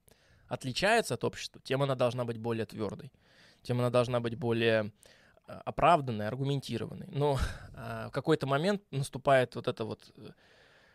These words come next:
величина планка, когда, э, что аргументы, что взгляды, они, ну, их, их силы недостаточно для того, чтобы какую-то позицию, э, оз-, означить, что вот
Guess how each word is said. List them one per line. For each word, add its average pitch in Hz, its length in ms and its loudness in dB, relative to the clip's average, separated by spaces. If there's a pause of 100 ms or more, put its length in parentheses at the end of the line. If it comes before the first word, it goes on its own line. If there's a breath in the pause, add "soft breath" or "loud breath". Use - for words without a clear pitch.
(200 soft breath)
величина 131 460 0
планка, 160 480 2 (180)
когда, 120 680 4
э, - 100 -12 (1400)
что - 260 -2
аргументы, 127 500 -2
что - 160 -8
взгляды, 135 400 0
они, 117 200 -6
ну, 123 360 -4
их, - 220 -10
их 143 220 -8
силы 139 320 0
недостаточно 127 720 -4
для 113 120 -12
того, 104 240 -8
чтобы - 260 -14
какую-то - 380 -12
позицию, 110 680 -12 (1000)
э, - 200 -10
оз-, 104 160 -12
означить, 120 460 -4
что - 160 -14
вот - 160 -18